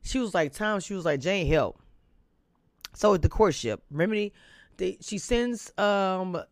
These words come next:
suitors to the house, you know, getting the numbers to go down till she finds that one. The romance began with the suitors lining up to meet Remy's parents. Yes, they meet the parents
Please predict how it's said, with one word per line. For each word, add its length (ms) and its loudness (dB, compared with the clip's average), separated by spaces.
suitors 400 0
to 100 -2
the 100 4
house, 460 2
you 140 -8
know, 120 -8
getting 180 -2
the 60 -2
numbers 260 -2
to 80 -6
go 140 -2
down 360 -2
till 120 -12
she 100 -14
finds 320 -2
that 180 -2
one. 280 -2
The 120 0
romance 440 2
began 380 0
with 100 -4
the 80 -6
suitors 360 -4
lining 400 -2
up 140 -2
to 140 -8
meet 460 -4
Remy's 380 -6
parents. 760 0
Yes, 680 0
they 160 2
meet 240 -6
the 80 -6
parents 480 -6